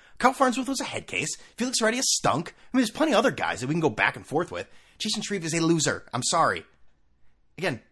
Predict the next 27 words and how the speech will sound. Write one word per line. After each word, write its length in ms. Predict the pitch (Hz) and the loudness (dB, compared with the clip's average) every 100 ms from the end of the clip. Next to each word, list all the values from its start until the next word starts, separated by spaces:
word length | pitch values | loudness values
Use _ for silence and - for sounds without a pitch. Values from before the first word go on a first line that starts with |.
| - | -6
probably 200 | 233 208 | 2 2
a 40 | |
very 260 | 147 180 180 | 6 4 4
nice 220 | 175 165 | 2 2
guy. 160 | 139 | 0
He 80 | 104 | 0
was 120 | 117 | -4
broken 320 | 107 160 180 170 | 2 6 6 4
up 120 | 160 | 0
about 180 | 160 156 | 0 0
leaving. 300 | 147 147 139 - | 0 -2 -4 -8
I'm 140 | - 131 | -8 -4
sorry. 360 | - 156 151 143 - | 0 2 2 0 -4
But 80 | 170 | 0
you 60 | |
know 80 | 165 | 0
what? 120 | 151 | 0
He's 140 | 151 135 | 0 0
a 40 | |
millionaire. 420 | 131 120 98 80 - | 2 0 -2 -8 -8
He's 160 | 131 120 | -8 -2
gonna 160 | 147 | -2
be 140 | 127 113 | -2 -6
okay. 360 | - 104 80 - - _ | -6 -8 -8 -14 -20 _
You 60 | 131 | -4
know, 140 | 120 - | -4 -6
he, 160 | - 147 | -8 -8